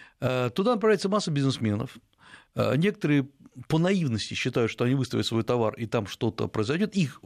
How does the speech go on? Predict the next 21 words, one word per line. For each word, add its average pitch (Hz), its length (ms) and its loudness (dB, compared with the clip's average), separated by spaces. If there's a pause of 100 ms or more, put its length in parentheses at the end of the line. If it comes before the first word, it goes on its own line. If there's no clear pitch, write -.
(120)
искренне 120 340 0
жаль, 165 220 0
потому 113 320 -2
что, - 240 -2 (480)
э, 117 200 2
я 120 200 2
с - 120 -6
огромным 135 540 0
уважением 127 380 0
отношусь 117 320 -2
к 110 140 -10
этому 110 200 0
малому 113 240 2
и 104 40 -4
среднему 107 300 0
бизнесу, 143 300 0
который 107 240 -2
х-, 110 280 -8
хочет - 280 -2
хоть 151 240 -4
как-то - 460 -4